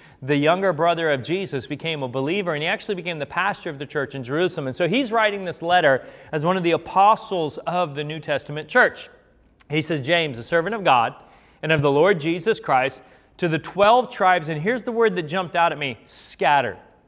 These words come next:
The twelve tribes scattered among the nations. Greetings, and then he gets into the letter.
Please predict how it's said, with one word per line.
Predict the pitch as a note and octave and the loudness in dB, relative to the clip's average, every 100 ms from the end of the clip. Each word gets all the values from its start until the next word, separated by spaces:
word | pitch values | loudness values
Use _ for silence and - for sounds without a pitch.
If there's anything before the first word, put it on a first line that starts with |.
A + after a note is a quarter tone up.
| _ _ _ _ _ | _ _ _ _ _
The | D3+ | -12
twelve | - F#3+ A3+ A#3+ A#3+ | 0 6 6 6 -2
tribes | - F#3+ F3+ F3 D3 - - _ | 2 4 6 2 -2 -12 -20 _
scattered | - - - - G#3 F3+ E3+ B2+ G2 F2+ - _ E3 | -12 -10 -10 -2 2 4 4 2 -6 -12 -20 _ 0
among | C#3 D3 F3 E3+ E3+ E3 E3 _ _ | 0 4 6 6 2 -6 -14 _ _
the | B2 C#3+ | -6 -2
nations. | D3 D3+ C#3 - G#2+ G2 | 0 0 -2 -8 -10 -10
Greetings, | A#2 E3 F#3+ D#3+ A#2 A2 | 0 4 4 4 -2 -6
and | C#3 | -8
then | C3+ | -8
he | C#3 | -6
gets | C#3+ - | -8 -8
into | C#3 B2 | -10 -6
the | A#2 | -2
letter. | A#2 G2 F2+ | -2 -4 -10